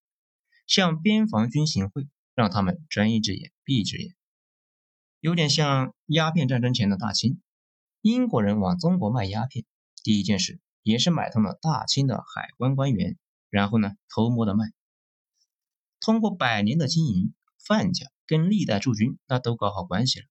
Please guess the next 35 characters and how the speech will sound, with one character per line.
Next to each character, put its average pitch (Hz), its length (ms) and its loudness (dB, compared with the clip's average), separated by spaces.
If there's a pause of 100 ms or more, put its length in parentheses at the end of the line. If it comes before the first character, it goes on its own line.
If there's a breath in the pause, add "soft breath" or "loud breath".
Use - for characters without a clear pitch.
(540)
到 131 140 0
后 139 300 0
来 - 280 -6
驻 170 240 0
军 135 400 0
就 117 140 -2
是 98 80 -2
他 107 100 -2
们 104 100 2
自 147 140 -4
己 113 120 -6
人。 - 160 -14 (1000)
特 226 260 2
许 180 180 0
状 196 200 2
上 160 140 0
写 - 180 0
着 - 160 -12 (140)
可 - 180 -2
以 143 120 2
卖 131 400 2
两 101 200 2
百 110 120 0
担 110 180 0
盐， 90 300 0 (200)
那 117 80 0
他 110 220 -2
们 135 140 2
呢， 110 100 0 (220)
就 123 100 0
能 101 140 2
够 104 100 2
卖 127 160 0
出 113 160 -2
两 104 180 0